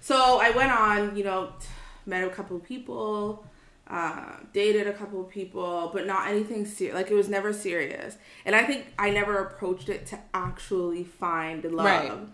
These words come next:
Speaker 1: You know what I mean? It was
Speaker 2: Right.
Speaker 1: like, "Oh, let me, like, fill my time." Because during those times when I was meeting people, the people that I would actually gravitate towards were the people that I would meet in person.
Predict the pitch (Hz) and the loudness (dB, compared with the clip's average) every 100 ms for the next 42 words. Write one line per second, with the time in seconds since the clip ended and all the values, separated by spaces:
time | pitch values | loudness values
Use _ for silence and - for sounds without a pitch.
0 | _ _ _ 208 220 226 214 202 214 185 | _ _ _ 4 6 6 4 2 4 4
1 | 156 233 220 233 247 220 214 220 214 196 | 4 2 0 -2 2 2 2 0 0 0
2 | - - 196 196 185 175 - 185 170 135 | -4 0 0 2 0 -4 0 0 2 0
3 | 87 220 214 - - - - - - 240 | -2 -8 -10 -14 -18 -18 -18 -10 -4 -2
4 | 240 208 202 190 185 175 185 214 240 240 | 2 4 4 4 0 -4 2 4 4 0
5 | 233 - 214 208 208 196 185 220 262 262 | -2 -4 -2 0 -2 -2 -6 -8 -8 -8
6 | 233 214 180 180 185 254 262 240 214 196 | -8 -4 -2 -2 -6 -6 -4 -2 0 -2
7 | 190 180 185 180 - 208 196 190 - 165 | -4 -4 -4 -4 -4 -4 -4 -8 -8 -6
8 | 170 - - 208 208 - - _ - 214 | -4 -6 -2 -2 -2 -6 -20 _ -2 2
9 | 208 202 196 208 208 240 226 196 190 185 | 2 2 0 -2 -4 -4 -2 2 4 2
10 | 180 185 214 208 190 180 175 196 196 - | 0 -2 -2 -2 -4 -6 -2 -4 -4 -10
11 | - - | -8 -12